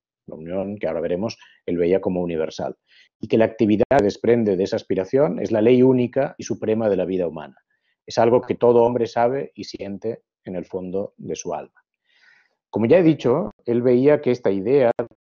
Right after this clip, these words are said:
amor universal, en realidad, eh, provenía de una extensísima, larguísima tradición.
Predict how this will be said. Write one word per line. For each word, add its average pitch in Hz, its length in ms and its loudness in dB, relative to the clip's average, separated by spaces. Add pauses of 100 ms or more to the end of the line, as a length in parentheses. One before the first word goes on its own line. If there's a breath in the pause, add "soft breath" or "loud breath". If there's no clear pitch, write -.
(140)
amor 104 160 -2
universal, 120 640 -4
en 107 80 -4
realidad, 101 440 -2 (460)
eh, 107 240 0
provenía 110 400 0
de 156 60 2
una 107 300 -4 (100)
extensísima, 120 720 -10
larguísima 117 520 -4
tradición. 90 640 -2